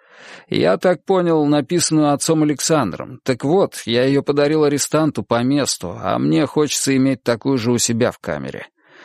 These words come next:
Если вы предоставите такую возможность еще раз, буду очень этому рад. Александр А, Луганская область.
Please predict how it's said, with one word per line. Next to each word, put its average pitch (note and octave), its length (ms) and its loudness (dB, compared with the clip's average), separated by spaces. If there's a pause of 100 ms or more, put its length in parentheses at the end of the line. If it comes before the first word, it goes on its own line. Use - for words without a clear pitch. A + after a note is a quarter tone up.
(200)
Если B2+ 320 0
вы C#3+ 140 2
предоставите C#3 680 0
такую C3 320 -2
возможность B2+ 640 0
еще C#3 340 2
раз, F2 240 -4
буду D3 360 0
очень B2+ 360 2
этому F#2 320 -4
рад. C2 360 -8 (420)
Александр A#2 760 -2 (100)
А, D#2+ 220 -2 (200)
Луганская G2+ 640 -2
область. A#1 480 -6